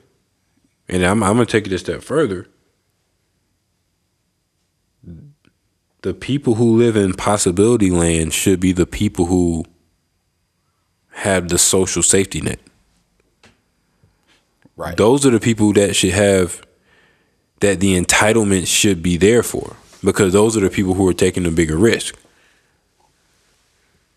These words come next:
Speaker 1: So again, we want, we want the inventor to keep inventing. So as a government, oh, I'm gonna subsidize you.
Speaker 2: Yeah.
Speaker 1: I'm gonna make sure that you're good.
Speaker 2: Yeah.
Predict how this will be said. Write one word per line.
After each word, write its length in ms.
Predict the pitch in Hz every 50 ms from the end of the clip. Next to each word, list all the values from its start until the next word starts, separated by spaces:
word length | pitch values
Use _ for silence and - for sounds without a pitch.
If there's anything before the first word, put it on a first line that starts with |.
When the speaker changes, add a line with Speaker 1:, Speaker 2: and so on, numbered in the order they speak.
| _ -
Speaker 1:
So 100 | - 113
again, 300 | 104 104 107 95 82 78
we 140 | 92 117 135
want, 320 | 131 117 120 131 123 85
we 160 | 98 135 170 156
want 340 | 117 117 143 170 143 120
the 160 | 120 123 117 107
inventor 720 | 101 90 87 87 117 147 165 - - 98 85 85 82 - - _ _ _ _ _ _ _ _ _ _ _ _ _ _ _ -
to 160 | - 131 113 104
keep 540 | - - - - - - 175 170 - - -
inventing. 800 | 120 110 104 95 87 90 113 156 180 165 - - 69 71 71 - _ _ _ _ _ _ _ _ _ _ _ _ -
So 400 | - - 135 120 110 101 85 78 - - _ _ _ _ _ _ _ - - -
as 220 | 127 123 120 107
a 80 | 107 95
government, 640 | 92 107 139 180 190 147 104 90 90 95 101 - - _ _ _ _ _ _ _ _ _ _ _ _ _ -
oh, 160 | - 185 127
I'm 140 | 247 - -
gonna 260 | - 208 92 82 -
subsidize 800 | - - - - 359 - - - 98 92 90 85 82 78 - -
you. 400 | 95 127 320 294 170 - - - - _ _ _ _ _ _ _ -
Speaker 2:
Yeah. 120 | 175 -
Speaker 1:
I'm 120 | 156 202 208
gonna 140 | 196 151 143
make 180 | 165 170 151
sure 120 | - 208 160
that 120 | 123 107
you're 420 | 92 90 90 92 120 175 381 339
good. 360 | 214 - 95 82 - - - 80
Speaker 2:
Yeah. 180 | 82 78 -